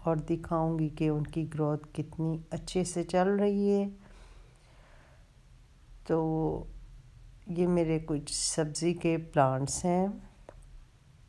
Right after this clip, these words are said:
जो मैंने अपनी घर की छत पे लगाए हुए हैं और घर के बीजों से ही इनको मैंने स्टार्ट किया है। तो ये मेरे कुछ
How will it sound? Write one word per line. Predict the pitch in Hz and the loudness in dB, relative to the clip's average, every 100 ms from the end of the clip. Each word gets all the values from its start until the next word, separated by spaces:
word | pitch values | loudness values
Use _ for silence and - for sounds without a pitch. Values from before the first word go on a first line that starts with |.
| - - 160 | -18 -14 -4
जो | 160 | 2
मैंने | 151 147 151 | 2 2 2
अपनी | 147 156 160 196 - - - - - | -2 0 2 2 -2 -16 -20 -12 -6
घर | 156 160 151 - | 2 4 4 0
की | 180 | -6
छत | 175 185 160 - | 2 2 0 0
पे | 175 | 2
लगाए | 175 160 156 170 | 2 4 4 4
हुए | 180 180 | 2 2
हैं | 185 185 185 - | 2 2 0 -2
और | 180 160 151 | 2 2 4
घर | 156 160 160 190 | 4 4 4 0
के | 185 | 0
बीजों | 156 147 135 156 | 0 -2 0 -2
से | 151 165 | -2 -4
ही | 160 170 196 - - - - - - - - 202 | -2 -2 -2 -6 -20 -20 -20 -20 -20 -20 -12 -2
इनको | 180 170 - 165 190 285 277 | 0 0 2 4 4 2 0
मैंने | 185 160 160 185 | 2 4 4 2
स्टार्ट | - 170 143 135 - | 2 6 6 4 -2
किया | 147 139 139 | 0 0 0
है। | 151 143 143 - - - - - | 0 -2 -4 -12 -20 -20 -10 -2
तो | 170 | 0
ये | 160 160 | 2 2
मेरे | 156 151 147 151 151 - - - - - - - - | 2 2 2 0 -4 -18 -20 -20 -20 -20 -20 -20 -4
कुछ | 180 175 - - | -2 -2 -4 -12